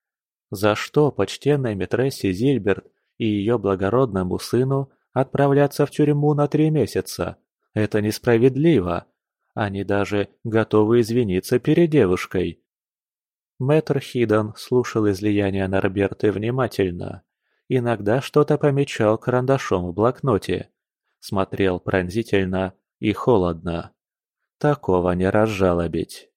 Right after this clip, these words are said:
«Рад, что вы все осознали и раскаялись. С ведьмой мы разберемся немедленно. Не советую предупреждать ее». «Вы что, всерьез считаете, что я помчусь к этой старой корге?»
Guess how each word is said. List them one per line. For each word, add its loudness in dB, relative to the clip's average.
«Рад, 2
что 2
вы 4
все 4
осознали 2
и 2
раскаялись. 0
С -4
ведьмой 2
мы 4
разберемся 4
немедленно. 0
Не 2
советую 4
предупреждать 4
ее». 0
«Вы 4
что, 0
всерьез 4
считаете, 4
что 0
я 4
помчусь 2
к -2
этой 6
старой 4
корге?» 2